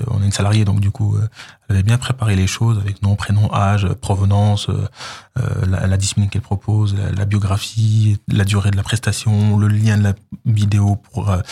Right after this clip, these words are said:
on avait juste à cliquer, ça menait directement vers la vidéo. Donc on avait tout ça.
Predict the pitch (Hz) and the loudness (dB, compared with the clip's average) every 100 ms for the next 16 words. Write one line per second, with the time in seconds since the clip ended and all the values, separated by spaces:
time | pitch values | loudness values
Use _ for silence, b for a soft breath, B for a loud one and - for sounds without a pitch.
0 | B - 104 110 107 - 110 110 104 107 | B 0 0 0 -4 -4 -4 -2 0 2
1 | 104 98 104 - 104 - B B B 101 | 2 0 -2 0 0 -2 B B B -2
2 | 107 101 101 107 135 113 98 98 95 - | 2 2 2 2 2 2 0 0 0 -4
3 | - 147 127 131 151 | -6 -2 0 2 0